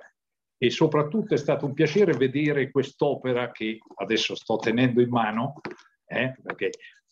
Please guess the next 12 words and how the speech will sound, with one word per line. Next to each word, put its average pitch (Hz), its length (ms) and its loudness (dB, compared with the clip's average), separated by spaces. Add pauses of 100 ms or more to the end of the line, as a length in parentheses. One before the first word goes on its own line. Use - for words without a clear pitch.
(120)
eh, 113 540 4 (380)
sì, - 280 -2 (120)
ecco, - 440 -6
grazie 139 460 0
Raimondo 156 580 2
e 120 160 -2
grazie 120 720 0
Fernando 101 760 -4
e 123 100 0
grazie 123 320 0
Alberto 110 440 -2
per 90 600 -4